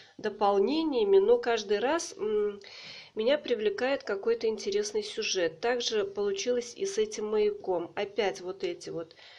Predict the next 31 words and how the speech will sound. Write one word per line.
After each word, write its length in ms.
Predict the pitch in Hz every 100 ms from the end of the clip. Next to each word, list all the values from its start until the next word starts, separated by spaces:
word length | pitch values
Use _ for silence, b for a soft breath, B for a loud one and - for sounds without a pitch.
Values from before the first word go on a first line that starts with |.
| B B
французские 680 | - 214 - 214 - - 190
узелки 520 | 196 190 190 - 262
и 40 |
бэкстич. 800 | 185 190 208 - - - 156 -
Почему-то 500 | 240 - 254 247 240
они 240 | 226 220 214
у 40 |
меня 220 | 202 196
тяжело 480 | 196 - 208 196 190
идут, 360 | 196 269 349 - -
особенно 560 | 202 - 262 254 233
вот 200 | 202 226 226 B B B B B
французские 760 | - 233 220 - 254 - - 240
узелки 500 | 233 226 233 233 220
мне 180 | 208 208
вообще 380 | 196 196 -
не 120 | 208 202
нравится 520 | 190 185 185 - 180
делать, 500 | 160 254 302 285 - _ B B B B B B - -
но 320 | 233 330 330
придётся 840 | - - 254 208 208 185 - 170 160 160 -
как 200 | 175 156
бы. 180 | 156 160 - _ B B B -
Но 120 | 294
за 180 | 277 285
месяц, 460 | 285 254 - 202
я 160 | - 208
считаю, 600 | - - - 214 190 -
у 40 | 208
меня 340 | 208 208 185
продвижение 880 | 185 208 202 220 208 220 196 180